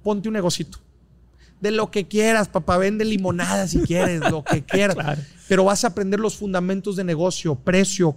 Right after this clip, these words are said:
Speaker 1: eh, precio, venta, costo, gasto, utilidad, utilidad neta, utilidad operativa. Vas a aprender cosas fundamentales que después te van a ayudar a tomar mejores decisiones.
Speaker 2: Y vas a aprender a vender.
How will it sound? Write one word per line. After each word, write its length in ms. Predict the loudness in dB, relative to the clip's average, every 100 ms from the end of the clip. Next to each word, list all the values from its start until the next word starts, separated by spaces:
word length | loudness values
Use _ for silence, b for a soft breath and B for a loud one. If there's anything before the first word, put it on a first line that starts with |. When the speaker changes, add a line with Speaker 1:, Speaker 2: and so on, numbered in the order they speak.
| 0
Speaker 1:
eh, 260 | 0 0 -2 -12 -2
precio, 480 | 2 2 2 2 2
venta, 520 | 4 2 2 0 0
costo, 440 | 0 0 0 0
gasto, 380 | 2 0 0 -2
utilidad, 500 | 0 2 4 4 4
utilidad 340 | 2 2 2 2
neta, 260 | 2 0 0
utilidad 240 | 2 2
operativa. 520 | 2 -2 -4 0 -2 B B -2
Vas 140 | 0
a 40 |
aprender 280 | 0 -2 -4
cosas 300 | -4 -6 -6
fundamentales 960 | -6 -4 -2 -2 0 -2 0 0 -2 -2
que 80 |
después 320 | -4 -2 -4 -4
te 80 |
van 140 | -4 -2
a 40 |
ayudar 240 | 0 2 0
a 80 |
tomar 220 | 0 -2 -2
mejores 400 | -2 -2 -2 -2
decisiones. 560 | -2 -4 -4 -4 0
Speaker 2:
Y 160 | 2 2
vas 200 | 2 2
a 40 |
aprender 300 | 2 2 4
a 40 | 4
vender. 520 | 4 2 2 2 0